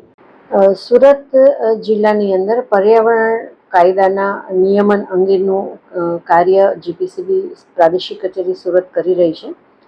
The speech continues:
હમણાં નજીકના ભૂતકાળમાં જ, એટલે કે, અ, ગયા મહિનાની જ વાત કરીએ તો ડિસેમ્બર મહિનામાં લગભગ પંદરેક જેટલા યુનિટને ક્લોઝર ડાયરેક્શન તાત્કાલિક અસરથી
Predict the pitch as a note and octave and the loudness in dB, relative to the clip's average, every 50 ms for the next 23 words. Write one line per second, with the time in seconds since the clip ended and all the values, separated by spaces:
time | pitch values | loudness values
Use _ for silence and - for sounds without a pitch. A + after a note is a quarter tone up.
0 | _ _ _ _ _ _ _ _ G3 G3+ A3 B3 B3 A#3 G#3+ G3+ F3+ B3 B3+ B3+ | _ _ _ _ _ _ _ _ 0 2 2 4 4 4 4 4 2 0 2 2
1 | B3+ B3+ A#3 G#3 A3 G#3+ - - - G#3+ G3 G3 G3+ G#3 F#3+ F3 E3 F3+ F#3 F#3 | 2 2 2 0 -4 -6 -4 0 0 2 2 2 2 2 0 0 0 -2 -6 -4
2 | G3+ G#3 G3+ - G#3+ G#3 G#3 G#3 A#3 - G3 F#3+ F#3 F#3+ F#3 F#3+ F#3 F#3+ G3+ G#3 | -4 -4 -4 0 0 2 2 2 0 0 -2 0 2 2 0 0 0 2 4 4
3 | G#3+ G#3+ A3 A3 A3 A3 A3 G#3+ G#3 F#3 F#3+ F#3+ F#3 F#3 - _ - A3 A3+ A3 | 4 4 2 2 2 0 0 0 -2 -2 0 0 0 0 0 _ -4 -4 -2 -2
4 | G3 G3 G#3 - _ _ _ _ _ _ _ _ G#3+ G#3 G#3 A3 A3 G3 F#3+ F#3 | -4 -4 -6 -10 _ _ _ _ _ _ _ _ 2 4 6 4 4 2 0 -2
5 | F#3 - A#3+ A#3+ A#3 A3+ A#3 A#3 A3+ B3 - - G3+ G3+ G3 F#3+ F#3+ G3 F#3+ F#3+ | -2 -2 0 0 4 4 4 4 4 2 -2 -4 -4 -4 -4 -2 -2 -2 -2 -2
6 | G3 G3 G3 G#3 G#3 G3 F#3+ F#3 - - G3+ F#3+ - _ - G3 G3+ G3+ A3+ A3 | -2 -4 -4 -4 -4 -4 -6 -6 -4 -6 -6 -6 -6 _ -4 -4 0 2 4 6
7 | A#3 A3+ G#3 F3 - G3+ F#3+ - G3 G3 F#3+ G3 G3 - - - F#3 F3 F#3+ F#3+ | 6 4 2 -2 -8 -10 -8 -4 -2 0 2 2 0 -2 -4 -8 -4 -4 -2 -2
8 | F#3+ F#3+ F#3 - G3+ G3 G3 F#3 F#3 F#3+ F#3 F#3 F3+ F3 G#3+ G3 G3 F#3 F3+ F3+ | -2 -4 -4 -6 -6 -4 -4 -4 0 2 2 2 4 4 2 4 4 4 4 4
9 | F#3+ F#3 - - G3+ F#3+ F#3+ F#3+ - _ _ _ _ - F3+ F3 F3+ - A3+ A3 | 2 -2 -6 -8 -6 -6 -6 -6 -10 _ _ _ _ 0 0 0 0 0 0 2
10 | A3 G#3+ A3 G#3 F#3 - - F#3 F3 F3 - G3 G#3 A3 | 2 2 2 0 -4 0 0 -2 -2 -2 -2 -2 -2 -2